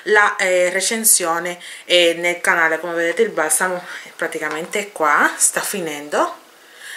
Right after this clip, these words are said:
E, e lo shampoo comunque l'ho consumato abbastanza perché ha proprio una textura che mi piace e mi lascia i capelli abbastanza bene. Questo qua ha solfati,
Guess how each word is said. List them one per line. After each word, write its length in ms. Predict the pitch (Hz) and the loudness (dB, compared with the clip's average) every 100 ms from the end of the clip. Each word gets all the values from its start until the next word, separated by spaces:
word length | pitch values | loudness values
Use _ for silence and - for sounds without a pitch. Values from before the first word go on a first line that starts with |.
| - - | -16 -2
E, 680 | 233 262 269 240 208 190 180 | 2 4 4 6 6 6 4
e 80 | 220 | 4
lo 140 | 240 247 | 4 4
shampoo 400 | 226 196 233 233 | 2 2 0 -2
comunque 560 | 202 175 175 208 180 | -4 -6 -2 0 0
l'ho 160 | 185 170 | -2 -4
consumato 480 | 196 190 185 196 185 | -2 -2 -2 -4 -2
abbastanza 500 | 175 165 208 226 185 | 0 0 0 0 2
perché 300 | 165 - 170 | 0 0 0
ha 20 | |
proprio 240 | 180 175 | 0 0
una 80 | 262 | 0
textura 460 | 220 202 - 180 196 | 0 -4 -2 0 0
che 80 | |
mi 140 | 180 170 | -2 -4
piace 600 | 160 160 170 - 240 240 - - - - | -2 0 0 0 -2 -4 -6 -6 -6 -6
e 140 | 202 | -4
mi 100 | 196 | 2
lascia 240 | 185 175 220 | 2 2 0
i 40 | |
capelli 340 | 196 165 165 | -2 -2 0
abbastanza 560 | 196 - - 165 160 190 | 0 0 0 0 0 0
bene. 320 | 156 147 139 - - - - | -2 -6 -12 -14 -8 -8 -2
Questo 340 | 247 285 330 330 | 2 2 2 2
qua 320 | 277 254 - | 4 2 4
ha 280 | 247 254 - | 2 2 -2
solfati, 840 | - 254 233 220 180 175 190 392 | -2 -2 0 0 2 2 0 -6